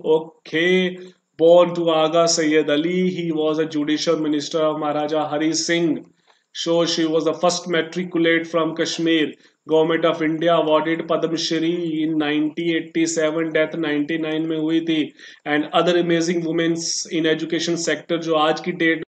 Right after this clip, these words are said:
currently जो अभी आज की डेट में कौन कौन सी वुमेन एक्टिवली पार्टिसिपेट कर रही है in education में, ओके, ये प्रेजेंट सिचुएशन की बात कर रहा हूँ मैं,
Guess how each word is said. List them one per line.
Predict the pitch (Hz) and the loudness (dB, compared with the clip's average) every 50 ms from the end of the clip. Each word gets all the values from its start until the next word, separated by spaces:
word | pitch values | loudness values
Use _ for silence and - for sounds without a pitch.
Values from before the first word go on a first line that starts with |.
| _ - | _ -4
currently | 185 180 185 185 180 | -2 2 2 2 2
जो | 180 180 | 4 4
अभी | 170 165 165 180 180 175 170 | 4 4 4 0 -2 -2 -2
आज | 175 165 165 165 | -2 -2 -2 -2
की | 180 | -2
डेट | 170 175 170 | -2 -2 0
में | 170 175 165 165 | 0 -2 -2 0
कौन | 170 170 170 170 | 0 0 0 0
कौन | 170 165 | -2 -2
सी | 165 170 | -4 -4
वुमेन | 165 160 160 165 175 175 175 170 | -4 -4 -2 -2 -2 -2 -2 -2
एक्टिवली | 165 165 - - 170 160 170 170 | -2 -4 -2 -4 -4 -2 -2 -2
पार्टिसिपेट | 160 165 170 160 156 - 156 147 - - - 170 160 160 160 | -2 -2 -4 -4 -4 -8 -10 -12 -12 -10 -6 -4 -4 -4 -4
कर | - 175 160 | -4 -2 -2
रही | 160 160 165 165 | -2 -2 -2 0
है | 165 165 | 0 0
in | 160 160 | 0 -2
education | 156 151 156 156 160 160 147 - - 165 160 | -2 -4 -4 -6 -4 -4 -4 -2 -2 -2 0
में, | 165 165 160 156 143 | 0 0 0 0 0
ओके, | 139 147 147 147 - 170 | -2 -4 -4 -4 -2 0
ये | 165 170 | 2 2
प्रेजेंट | 165 165 156 156 165 165 151 | 2 0 -2 -2 -2 -2 -4
सिचुएशन | 156 165 160 165 156 151 - 170 | -4 -6 -6 -6 -8 -6 -6 -6
की | 165 165 | -6 -4
बात | 160 160 156 156 - | -2 -2 -4 -2 -2
कर | - 165 | -2 -2
रहा | 160 165 | 0 0
हूँ | 160 156 | -2 -2
मैं, | 156 160 156 143 | -2 -2 -2 -4